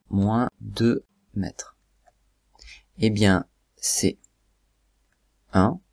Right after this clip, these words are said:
divisé par dix fois dix, c'est-à-dire un divisé par cent. Un divisé par cent, ça fait zéro virgule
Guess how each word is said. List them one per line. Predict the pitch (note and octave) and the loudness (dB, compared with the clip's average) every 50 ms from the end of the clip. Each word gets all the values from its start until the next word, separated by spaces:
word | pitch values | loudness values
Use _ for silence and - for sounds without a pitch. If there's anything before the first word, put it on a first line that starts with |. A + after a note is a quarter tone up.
| _ _ _ _ _ _ _ _ _ _ - | _ _ _ _ _ _ _ _ _ _ -12
divisé | F#2+ G2+ - - C#3 B2+ G#2+ F#2 F2+ F#2 F#2 - | -12 -10 -8 -8 -6 -4 -2 -2 0 0 -2 -4
par | - - E2+ E2+ F#2+ A#2+ - - - _ _ _ _ _ _ _ _ _ _ _ _ - | -4 -4 -2 -2 -2 -2 -6 -12 -18 _ _ _ _ _ _ _ _ _ _ _ _ -14
dix | - G2 G2 G2 - - - - - - - _ _ _ _ | -12 -8 -8 -6 -4 -4 -2 -2 -4 -6 -8 _ _ _ _
fois | - - - - G#2 A2 G#2 - - _ _ - | -20 -18 -12 -4 -2 -2 -2 -2 -4 _ _ -12
dix, | A#2+ B2+ A#2 - - - - - - _ | -10 -6 -2 -2 0 0 -2 -4 -8 _
c'est-à-dire | - - - - F2+ E2 F2+ G2 G#2 B2 C#3 - - _ _ _ _ _ _ _ _ _ _ _ _ _ _ _ _ | -14 -14 -4 -2 -2 -2 -2 -4 -6 -6 -8 -10 -12 _ _ _ _ _ _ _ _ _ _ _ _ _ _ _ _
un | B2 B2 C3 D#3 G#3 B3+ - _ _ _ _ _ _ _ _ _ - | 2 4 4 2 0 -4 -10 _ _ _ _ _ _ _ _ _ -12
divisé | - - - - - A#2+ A#2 A2+ A2 - - - - B2+ A#2+ G#2+ G2 E2+ D#2+ F2 F2 - | -12 -12 -12 -10 -6 -4 -4 -4 -6 -10 -12 -4 -4 -2 0 0 -2 -2 0 -2 -4 -4
par | - - F#2 F#2 G#2 - - - _ _ _ _ _ _ | -2 -4 -4 -4 -4 -6 -12 -20 _ _ _ _ _ _
cent. | - - - G#2+ - - _ _ _ _ | -6 -4 -2 -2 -4 -4 _ _ _ _
Un | F#2 F#2 F2+ | -2 -2 0
divisé | E2+ D#2+ E2 E2+ F2+ E2+ F2 - | 0 -2 -4 -6 -4 -4 -4 -2
par | - - - - | -2 -4 -6 -4
cent, | - - - F2 - C#3+ | -8 -6 -6 -6 -6 -6
ça | - - - | -8 -10 -10
fait | - - - | -10 -10 -10
zéro | F2 E2 - - F#2 F2+ - - - - - | -6 -6 -4 -4 -4 -4 -4 -6 -6 -6 -6
virgule | - A2 G2+ G2 F#2+ G2 A2+ C3 D3 D#3 | -6 -6 -6 -4 -4 -2 -2 -2 -4 -4